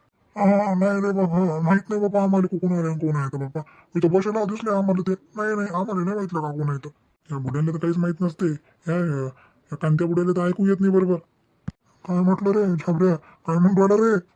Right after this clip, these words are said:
"काही नाही म्हणून राहिलो. जेवले का? जेवले का?"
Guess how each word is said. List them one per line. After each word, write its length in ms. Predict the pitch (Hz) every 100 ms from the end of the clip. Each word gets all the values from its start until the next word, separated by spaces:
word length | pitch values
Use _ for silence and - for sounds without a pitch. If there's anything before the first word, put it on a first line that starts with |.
| _ _ _ _ -
"काही 160 | 165 202
नाही 140 | 226
म्हणून 140 | 226 226
राहिलो. 240 | 226 233
जेवले 340 | 185 202 226
का? 280 | 247 262 240 - 156
जेवले 280 | 180 214
का?" 220 | 226 254